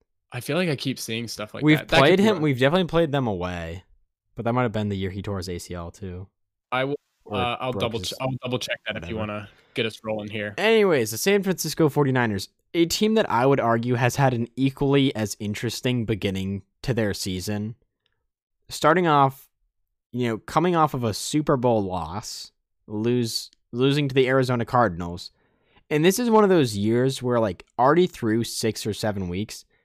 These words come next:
Speaker 2: I think it's been six weeks, we've seen, like, the bad teams beat the good teams, but then the teams that beat the good teams also lose the bad. It, it's really confusing, but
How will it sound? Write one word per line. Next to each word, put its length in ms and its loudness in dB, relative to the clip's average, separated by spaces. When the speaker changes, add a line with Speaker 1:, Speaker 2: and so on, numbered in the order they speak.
Speaker 2:
I 120 -8
think 120 -2
it's 120 -6
been 100 -6
six 260 -8
weeks, 240 -8
we've 320 2
seen, 300 0
like, 280 0
the 160 -2
bad 420 4
teams 320 0
beat 280 -2
the 80 -2
good 340 2
teams, 480 0
but 220 -2
then 420 0
the 180 -4
teams 380 0
that 100 -4
beat 180 -2
the 60 -2
good 280 0
teams 300 -2
also 320 0
lose 320 -2
the 140 -4
bad. 200 -2
It, 200 -2
it's 240 0
really 200 4
confusing, 460 -6
but 180 -4